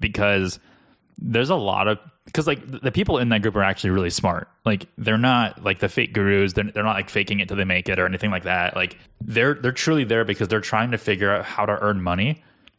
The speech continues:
to become a digital nomad, to, to, to be able to live in, like, Spain and, like, South America and, and, you know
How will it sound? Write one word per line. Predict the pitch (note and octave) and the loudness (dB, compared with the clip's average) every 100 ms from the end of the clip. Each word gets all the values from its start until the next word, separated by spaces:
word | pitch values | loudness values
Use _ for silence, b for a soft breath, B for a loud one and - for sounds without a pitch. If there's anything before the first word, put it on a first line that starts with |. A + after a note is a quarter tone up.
| _ - | _ -8
to | - A#2 A2+ | -2 2 2
become | G2+ G2 - G2 F#2 F2+ - | 0 -2 0 0 0 -2 -4
a | G2+ | -2
digital | G2 F#2 F#2 F2 | -2 -2 0 2
nomad, | F2+ F2 D#2+ D#2 D#2 _ _ - - | 2 2 0 -4 -8 _ _ -10 -2
to, | G2+ | -2
to, | C2 G2 F2+ E2+ - | -2 0 2 0 -4
to | - F#2 | -4 -2
be | F#2 | 2
able | F#2+ G2 | 2 0
to | G2 | 0
live | F2+ F#2 F2+ E2+ - | 2 2 2 -2 -2
in, | F2+ F2 E2+ F2+ | -2 -2 -4 -4
like, | F2 - | -4 -4
Spain | - F#2+ F2+ F2 | -2 0 0 -2
and, | D#2+ D#2+ | -4 -6
like, | E2 - | -6 -4
South | - F2 F2 | -2 0 0
America | F2 F2 F2 E2+ E2 E2 | 0 0 0 0 0 0
and, | E2 E2+ | -4 -6
and, | E2+ E2 F2+ G2+ | -6 -8 -10 -8
you | |
know | E2+ D#2+ | -6 -6